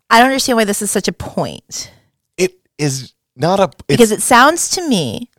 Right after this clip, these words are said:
Speaker 1: like you're backing up this guy
Speaker 2: No.
Speaker 1: and you're taking away from her achievements
Speaker 2: No.
Speaker 1: on these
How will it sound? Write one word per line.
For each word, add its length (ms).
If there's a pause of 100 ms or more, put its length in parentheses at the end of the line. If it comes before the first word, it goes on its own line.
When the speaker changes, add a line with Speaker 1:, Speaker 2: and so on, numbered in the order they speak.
Speaker 1:
like 300
you're 100
backing 520
up 200
this 160
guy 540 (280)
Speaker 2:
No. 240
Speaker 1:
and 100
you're 100
taking 340
away 140
from 160
her 140
achievements 800
Speaker 2:
No. 60
Speaker 1:
on 60
these 180